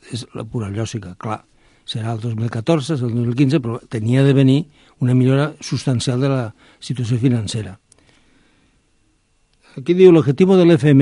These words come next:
I és ajudar a co-, qualsevol país per redreçar les seves, eh, problemes financers.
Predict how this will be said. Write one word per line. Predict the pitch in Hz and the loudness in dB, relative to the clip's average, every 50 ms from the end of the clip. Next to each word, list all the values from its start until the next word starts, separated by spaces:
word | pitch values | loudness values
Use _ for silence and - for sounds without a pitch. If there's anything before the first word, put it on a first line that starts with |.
| 139 | 6
I | 143 147 139 120 127 143 143 _ _ _ _ _ _ _ _ _ _ _ _ _ _ | 4 2 2 0 -4 -8 -14 _ _ _ _ _ _ _ _ _ _ _ _ _ _
és | - 139 131 | -10 -6 -4
ajudar | 160 160 147 151 143 139 147 165 175 - | -2 0 0 0 0 0 0 -2 -4 -6
a | - 147 117 | -12 -14 -14
co-, | _ - 123 | _ -16 -16
qualsevol | - - 139 131 123 143 156 156 | -8 -4 -2 0 2 2 2 2
país | - 156 143 143 151 160 151 - | 2 2 2 4 4 2 0 -4
per | - - 135 127 | -6 -4 -4 -2
redreçar | 127 131 135 131 131 - 139 143 147 160 - 151 | -2 -2 -2 -2 -2 -2 0 0 0 0 -2 -4
les | 147 131 104 | -6 -4 -4
seves, | 147 139 147 139 139 - _ _ _ - | -2 -2 -2 -2 -4 -8 _ _ _ -10
eh, | 139 127 123 127 _ | -10 -10 -10 -10 _
problemes | - 135 139 143 147 156 - | -2 0 2 2 2 2 2
financers. | - 151 127 123 120 123 - - 139 113 90 - - | 2 2 2 4 0 -2 -2 -2 -4 -4 -6 -10 -14